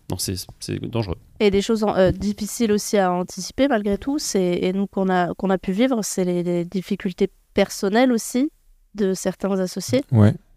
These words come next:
Speaker 2: Tu vois, il y a certains associés, bah, il peut se passer, euh, un événement, euh, dans leur, euh, dans leur vie perso, euh, qui fait qu'en fait, euh, bah, ils changent un petit peu et du coup, les,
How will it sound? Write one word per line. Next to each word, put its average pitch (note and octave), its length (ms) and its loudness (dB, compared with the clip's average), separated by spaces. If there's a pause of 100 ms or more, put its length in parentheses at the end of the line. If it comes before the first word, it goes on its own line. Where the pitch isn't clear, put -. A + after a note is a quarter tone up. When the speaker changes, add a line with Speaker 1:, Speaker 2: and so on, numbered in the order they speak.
(160)
Speaker 2:
Tu - 60 -6
vois, F#3+ 140 4
il F#3+ 60 2
y - 20 2
a F3+ 40 -2
certains G3 380 -2
associés, F#3+ 460 0
bah, F3 720 2
il F3 240 -6
peut F#3 140 -4
se - 60 -14
passer, F#3 380 -2
euh, F3 240 0 (540)
un F#3+ 180 0
événement, G3+ 720 2
euh, F3+ 240 2
dans F3+ 160 0
leur, E3+ 200 0
euh, C#3+ 260 -2
dans F3 160 -2
leur F3+ 180 2
vie F3+ 220 -2
perso, A#3 500 0 (680)
euh, D#3+ 460 0
qui - 160 -12
fait G#3 160 -2
qu'en E3 220 0
fait, G#3+ 260 -2
euh, E3 320 0 (1160)
bah, E3+ 560 0
ils E3+ 180 -2
changent B3+ 420 2
un G#3+ 60 0
petit G#3+ 220 -4
peu C4+ 420 4
et F3 260 2
du E3 160 -10
coup, A3 400 2
les, E3+ 640 0